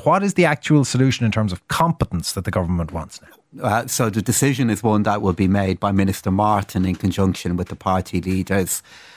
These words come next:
Speaker 2: Um, if I was to say what I think are the two qualities that feel important to me at the moment, number one is a track record and an experience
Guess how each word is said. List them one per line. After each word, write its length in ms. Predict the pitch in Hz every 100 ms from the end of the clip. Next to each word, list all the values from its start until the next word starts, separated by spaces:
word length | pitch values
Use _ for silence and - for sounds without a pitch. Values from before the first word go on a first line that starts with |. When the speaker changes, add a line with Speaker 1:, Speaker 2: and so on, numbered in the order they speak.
| - -
Speaker 2:
Um, 260 | - 92 101
if 160 | 104 98
I 160 | 107
was 160 | 107 98
to 80 | -
say 240 | - 98
what 180 | 92 98
I 100 | 92
think 200 | - 92
are 80 | 90
the 80 | 85
two 240 | - 117
qualities 600 | 98 104 98 90 90 87
that 120 | 82
feel 240 | - 92 87
important 460 | 85 - 95 78
to 120 | -
me 140 | 87 87
at 140 | 85
the 80 | -
moment, 480 | 90 85 85 87 - - - - -
number 240 | 95 92
one 440 | 92 104 107 107 117 -
is 180 | -
a 20 | 90
track 340 | - 104 -
record 680 | 95 90 - 92 95 87 87
and 120 | 87
an 80 | 92
experience 840 | 90 - 101 95 95 92 90 -